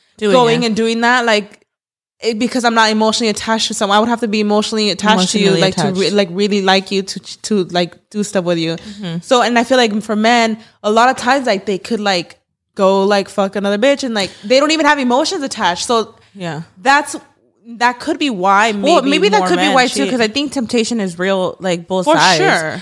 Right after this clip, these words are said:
Speaker 1: Like, you can't say that you haven't seen a guy cuter than Raul or, like, vice
Speaker 2: No,
Speaker 1: versa.
Speaker 2: yeah. That.
Speaker 1: So it's like, it's, it's, temptation is a real thing. It's just that girls, I think, have more self-control of it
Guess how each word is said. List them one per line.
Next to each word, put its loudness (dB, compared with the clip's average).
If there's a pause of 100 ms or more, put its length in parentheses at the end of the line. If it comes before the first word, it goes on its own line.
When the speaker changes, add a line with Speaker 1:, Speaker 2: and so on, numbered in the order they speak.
(120)
Speaker 1:
Like, -2
you -4
can't 2
say 0
that 2
you -2
haven't 0
seen -2
a -2
guy 0
cuter -2
than -4
Raul 0
or, -2
like, -4
vice 0
Speaker 2:
No, 2
Speaker 1:
versa. 2
Speaker 2:
yeah. 2 (320)
That. 4
Speaker 1:
So 2
it's -2
like, 0
it's, -2 (100)
it's, -2
temptation -2
is -4
a -2
real 2
thing. 0
It's -2
just -4
that 0
girls, 2
I 0
think, -6
have 0
more 0
self-control 0
of -2
it -14